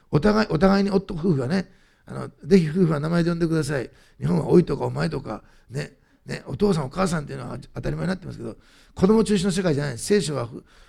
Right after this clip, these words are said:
夫婦が聖書中心ですから。ね、名前は実質意味しますからね。ね、呼んだ通りになりますよね。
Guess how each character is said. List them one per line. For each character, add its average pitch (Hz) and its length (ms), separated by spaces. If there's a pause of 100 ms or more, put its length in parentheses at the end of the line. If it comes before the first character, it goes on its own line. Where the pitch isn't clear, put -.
(160)
夫 196 160
婦 165 80
が 135 100
聖 127 180
書 - 100
中 - 120
心 127 140
で 104 80
す - 100
か - 100
ら。 - 180 (520)
ね、 - 200 (180)
名 151 140
前 185 140
は 170 80
実 165 140
質 175 140
意 170 40
味 143 80
し - 100
ま 104 80
す - 80
か - 80
ら - 120
ね。 - 200 (600)
ね、 - 280 (560)
呼 185 140
ん 240 80
だ 226 100
通 240 100
り 220 60
に 160 60
な 131 60
り 117 60
ま 80 120
す - 80
よ - 100
ね。 - 180